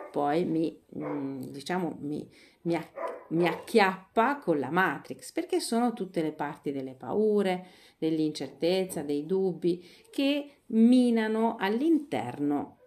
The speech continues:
il mio sé, no? La, il potere, diciamo, la potenza del sé. Qui il discorso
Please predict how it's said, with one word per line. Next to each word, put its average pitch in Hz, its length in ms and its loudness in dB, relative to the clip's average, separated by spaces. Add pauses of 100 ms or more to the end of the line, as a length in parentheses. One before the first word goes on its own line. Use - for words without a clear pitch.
il 156 200 0
mio 147 200 -2
sé, 127 400 -8 (120)
no? 190 260 0
La, 147 240 -6
il 156 220 -6
potere, 165 680 0
diciamo, 156 340 -4
la 156 140 -2
potenza 131 560 -6
del 127 180 -8
sé. - 260 -8 (1800)
Qui - 440 4 (440)
il 160 160 0
discorso 180 760 2